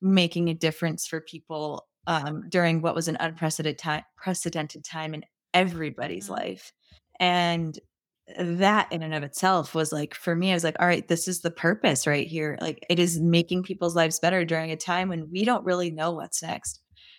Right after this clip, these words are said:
Speaker 1: And so I was gonna keep fighting to do that, you know,
Speaker 2: Mm-hmm.
Speaker 1: in any
Speaker 2: Well,
Speaker 1: way that I could.
Speaker 2: and it,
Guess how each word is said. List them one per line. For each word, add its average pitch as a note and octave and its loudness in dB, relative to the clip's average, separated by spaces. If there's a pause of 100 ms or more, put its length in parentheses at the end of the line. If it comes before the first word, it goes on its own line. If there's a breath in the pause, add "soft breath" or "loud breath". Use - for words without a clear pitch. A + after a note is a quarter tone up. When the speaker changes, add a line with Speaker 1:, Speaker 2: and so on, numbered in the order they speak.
(120 soft breath)
Speaker 1:
And F3+ 0
so E3 2
I F3+ 2
was E3 -2
gonna D3+ -4
keep D#3+ -14 (120)
fighting - -4
to - -12
do D3+ -8
that, - 0 (400)
you - -4
know, A3+ -2
Speaker 2:
Mm-hmm. A3 -6 (400)
Speaker 1:
in F#3 -2
any D#3+ -8
Speaker 2:
Well, E4 2
Speaker 1:
way - -4
that - -8
I - -8
could. - -10 (120)
Speaker 2:
and A#3 4
it, G3 0